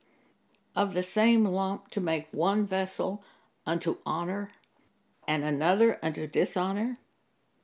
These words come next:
What if God, willing to show his wrath, and to make his power known, endured with much long suffering the vessels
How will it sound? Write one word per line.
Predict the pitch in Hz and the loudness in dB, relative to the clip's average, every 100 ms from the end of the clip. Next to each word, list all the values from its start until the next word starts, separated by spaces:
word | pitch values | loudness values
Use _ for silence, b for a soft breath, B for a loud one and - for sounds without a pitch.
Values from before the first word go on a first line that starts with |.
| _ _ b b b b b - | _ _ b b b b b -2
What | 247 277 - | 2 2 2
if | 226 - | 0 2
God, | 202 202 165 160 | -2 0 0 0
willing | 175 180 175 | 2 2 2
to | 175 | -2
show | 170 - 170 160 | -2 0 2 4
his | 220 226 226 | 8 8 6
wrath, | 139 151 135 120 - - b b b b b - | -2 -2 -2 -6 -10 -20 b b b b b 0
and | 175 175 | 0 0
to | 185 | -2
make | 190 196 196 | 0 -2 -2
his | - 277 294 - | 2 4 2 -2
power | 180 135 131 123 | -8 -8 -4 -4
known, | 117 107 101 151 - b b b b _ - | -2 -4 -6 -8 -10 b b b b _ 0
endured | 185 175 240 233 202 | 2 6 6 6 4
with | 165 165 | 0 -2
much | - 165 254 269 - - - | -2 2 2 0 -4 -6 -6
long | 202 226 247 240 233 | 0 2 4 2 0
suffering | - 202 185 - 143 127 147 - b b b b b b - | -2 -2 -2 -4 -6 -6 -8 -18 b b b b b b -2
the | 143 | 0
vessels | 165 214 233 226 220 | 4 4 4 2 0